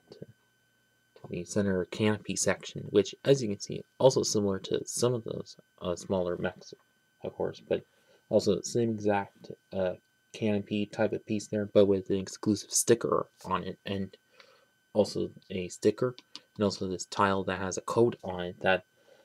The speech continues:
leads to something on the Exo Force website, which is no longer valid, of course. But aside from that, like the others, can flip right forward, and, and of course enough room to fit Hayato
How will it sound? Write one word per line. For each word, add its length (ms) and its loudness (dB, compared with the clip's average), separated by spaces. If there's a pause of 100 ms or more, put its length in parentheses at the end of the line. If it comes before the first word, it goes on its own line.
(140)
leads 280 2
to 320 4
something 500 0
on 240 4
the 260 0
Exo 240 0
Force 280 4
website, 520 4
which 360 4
is 360 0
no 160 6
longer 360 2
valid, 480 6
of 100 -10
course. 480 -2 (960)
But 160 -2 (440)
aside 320 -2
from 120 -10
that, 160 -8 (560)
like 240 -2
the 120 4
others, 380 0
can 360 -6
flip 540 0
right 220 -4
forward, 640 2 (1400)
and, 140 -10 (140)
and 160 2
of 120 -2
course 240 2
enough 240 0
room 220 0
to 300 0
fit 360 4
Hayato 640 -2